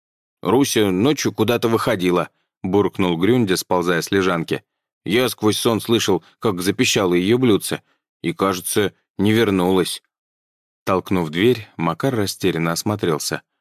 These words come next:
В комнате никого не было. По коже пробежал холодок. Хотя работали они под начальством Руси не так долго, то, что она не могла уйти среди ночи и никого не предупредить, Макар знал точно.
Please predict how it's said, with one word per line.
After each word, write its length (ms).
В 120
комнате 720
никого 440
не 220
было. 320
По 100
коже 240
пробежал 440
холодок. 580
Хотя 280
работали 420
они 240
под 160
начальством 640
Руси 260
не 120
так 240
долго, 420
то, 160
что 240
она 180
не 100
могла 360
уйти 320
среди 320
ночи 440
и 80
никого 400
не 100
предупредить, 800
Макар 460
знал 380
точно. 460